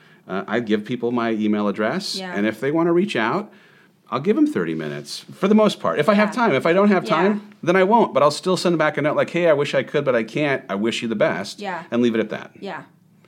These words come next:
Speaker 2: You're a good person.
Speaker 1: Number three, seek discomfort.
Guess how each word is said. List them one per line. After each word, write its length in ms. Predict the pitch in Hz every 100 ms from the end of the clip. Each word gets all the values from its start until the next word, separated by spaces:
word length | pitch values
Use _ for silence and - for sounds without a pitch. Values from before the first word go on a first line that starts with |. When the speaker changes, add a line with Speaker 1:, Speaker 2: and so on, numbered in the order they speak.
| _ 175
Speaker 2:
You're 120 | 180
a 20 |
good 160 | 180 -
person. 340 | - 180 - -
Speaker 1:
Number 200 | 151 151
three, 360 | - 73 - _ _ _ _
seek 640 | - - 180 151 147 - - _ _
discomfort. 760 | 131 131 - 110 101 82 -